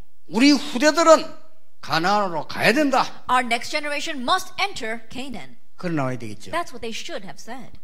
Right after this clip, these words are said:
Speaker 1: 그래 나오는 사람이 한 명도 없어요.
Speaker 2: But there wasn't even one who said that.
Speaker 1: 그러니 보세요.
Speaker 2: So look at this.
Speaker 1: 하나님이 라합을 쓰실 수밖에 없는 거예요.
Speaker 2: God had no choice but to use Rahab.
Speaker 1: 비록 기생이지만 쓸 수밖에 없어요.
Speaker 2: That even though she was just a prostitute, he was compelled to use her.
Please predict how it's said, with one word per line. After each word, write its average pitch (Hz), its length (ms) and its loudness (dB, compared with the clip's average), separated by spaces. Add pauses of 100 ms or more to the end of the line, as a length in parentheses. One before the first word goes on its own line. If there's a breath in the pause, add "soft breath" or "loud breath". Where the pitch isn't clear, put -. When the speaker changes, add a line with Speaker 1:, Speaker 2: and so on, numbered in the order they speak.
(120)
Speaker 1:
그래 233 200 2
나오는 160 300 0
사람이 147 260 -4
한 190 140 -2
명도 202 220 -6
없어요. - 120 -8
Speaker 2:
But - 80 -8
there 330 160 0
wasn't 349 240 -6
even 339 140 -6
one 381 180 -4
who 254 140 -6
said - 240 -8
that. 143 240 -8 (1800)
Speaker 1:
그러니 180 400 0
보세요. 95 400 -8 (260)
Speaker 2:
So 330 120 -6
look 330 180 -6
at 214 80 -8
this. 170 160 -8
Speaker 1:
하나님이 165 720 4
라합을 170 720 8 (140)
쓰실 185 340 -2
수밖에 143 380 -4
없는 - 200 -8
거예요. - 20 -8
Speaker 2:
God 220 200 0
had 220 80 -4
no 247 160 -2
choice 269 400 -4
but 214 160 -6
to 233 80 -6
use 247 380 -6 (100)
Rahab. 226 540 -8
Speaker 1:
비록 247 400 6
기생이지만 170 680 2
쓸 135 180 -6
수밖에 117 300 -8
없어요. - 120 -8
Speaker 2:
That 269 120 -4
even 262 140 -4
though 233 100 -4
she 254 160 -6
was 220 160 -4
just 202 160 -6
a 208 80 -8
prostitute, 240 480 -4
he 285 80 -8
was 320 160 -8
compelled 339 480 -4
to 220 60 -6
use 220 260 -8
her. - 160 -8